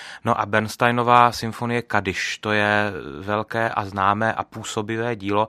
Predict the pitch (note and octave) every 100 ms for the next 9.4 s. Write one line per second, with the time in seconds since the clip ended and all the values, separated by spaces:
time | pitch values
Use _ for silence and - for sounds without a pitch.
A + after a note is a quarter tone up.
0 | - - - - G#2 G#2+ - G#2+ A2 A2+
1 | G#2+ G#2 G2+ G#2+ G#2+ G#2 G#2+ G#2 G#2+ G#2+
2 | G#2 G#2 G2 D#2+ - F#2+ F#2 - F#2 -
3 | F#2 F#2 E2+ - - - G2+ - F2+ -
4 | G2 - F2+ F2+ F#2 F2+ D#2+ - - -
5 | - F#2+ F2+ F2+ G2+ G#2+ A2+ A2+ A#2 G#2
6 | A2+ A2 A2+ - A2 G#2 G#2 G2+ A2 A#2
7 | - F2+ - G2+ - G2 G2+ G2+ - _
8 | _ _ _ _ - F#2 G2 G2 G#2 A2
9 | G2 G2+ G#2 A2